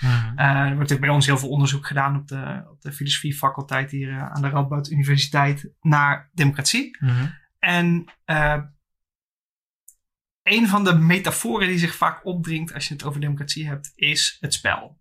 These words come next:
Speaker 1: Mhm.
Speaker 2: Eh, er worden spelletjes gespeeld in Den Haag. Eh,
Speaker 1: Ja.
Speaker 2: eh, politieke spelletjes spelen. Weet je, dat zijn een beetje van die gezegden die, die heel vaak gebezigd worden.
Speaker 1: Mhm.
Speaker 2: En, eh, Evert van de Zweerde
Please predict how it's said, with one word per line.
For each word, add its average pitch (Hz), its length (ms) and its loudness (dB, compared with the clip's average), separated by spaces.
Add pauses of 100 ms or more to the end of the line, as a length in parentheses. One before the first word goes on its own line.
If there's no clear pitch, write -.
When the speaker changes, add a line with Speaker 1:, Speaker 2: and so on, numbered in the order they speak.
Speaker 1:
Mhm. 120 380 -2 (240)
Speaker 2:
Eh, 135 300 -4 (400)
er 147 160 -2
worden 147 220 2
spelletjes 147 580 -2
gespeeld 147 500 -4
in 147 120 -2
Den 139 160 0
Haag. 139 600 0
Eh, 139 200 -6
Speaker 1:
Ja. 120 280 0 (400)
Speaker 2:
eh, 131 280 -4 (260)
politieke 151 540 2
spelletjes 156 600 0
spelen. 151 420 -4
Weet 151 120 -8
je, 156 60 -6
dat 147 120 -8
zijn 160 140 0
een 156 80 0
beetje 156 220 -2
van 156 120 -2
die 147 120 2
gezegden 151 580 2
die, 151 360 0
die 151 520 -4
heel 156 260 4
vaak 151 220 0
gebezigd 143 500 -6
worden. - 280 -20
Speaker 1:
Mhm. 127 240 4 (600)
Speaker 2:
En, 170 480 4 (1400)
eh, 143 260 2
Evert 156 300 0
van 151 140 0
de 139 60 4
Zweerde 160 640 -4